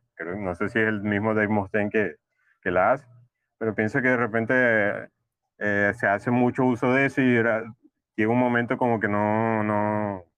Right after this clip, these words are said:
este, no concuerda ya con la canción, es, empieza a ser un poco, eh, cansino, por así decirlo. Pero por más que sea, no, no me parece una, una mala canción. Este, ya es una canción adicional donde se hace su,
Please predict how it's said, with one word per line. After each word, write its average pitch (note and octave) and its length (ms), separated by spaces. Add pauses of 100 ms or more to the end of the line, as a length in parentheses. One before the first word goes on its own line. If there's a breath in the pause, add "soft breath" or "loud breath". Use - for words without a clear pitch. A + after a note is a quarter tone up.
(640)
este, F#2 320
no F#2+ 400
concuerda A2+ 420
ya A2 100
con A2+ 120
la G#2+ 80
canción, G2 500
es, F#2+ 260
empieza F#2+ 460
a G#2+ 40
ser A2 120
un A2 100
poco, G#2+ 580 (360)
eh, F#2 220
cansino, F#2 460
por F#2 140
así F#2 160
decirlo. F2+ 460 (640)
Pero C3 300
por A#2 140
más A2 120
que B2 100
sea, C3 180
no, G2 360
no G#2+ 160
me G#2 60
parece A2+ 260
una, A2 260
una G2+ 200
mala G#2 260
canción. A#2+ 420 (180)
Este, E2 580 (280)
ya E2 720 (640)
es - 60
una F#2+ 160
canción G2 300
adicional G2 440
donde G2+ 220
se F#2 140
hace F2+ 260
su, F#2 480